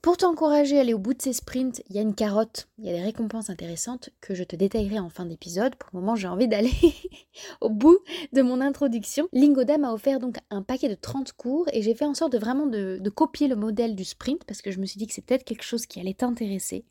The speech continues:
C'est-à-dire de passer toute la phase d'introduction pour parler le plus vite possible parce que ça peut être stimulant. Euh, donc avec cet allemand, pour créer cette réconciliation effrénée dont j'ai hâte d'observer les résultats.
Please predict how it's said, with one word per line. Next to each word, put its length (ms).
C'est-à-dire 340
de 100
passer 520
toute 220
la 100
phase 360
d'introduction 600
pour 180
parler 400
le 80
plus 200
vite 180
possible 480
parce 160
que 140
ça 100
peut 140
être 200
stimulant. 560
Euh, 340
donc 180
avec 240
cet 280
allemand, 340
pour 320
créer 500
cette 300
réconciliation 1040
effrénée 640
dont 160
j'ai 240
hâte 460
d'observer 420
les 140
résultats. 480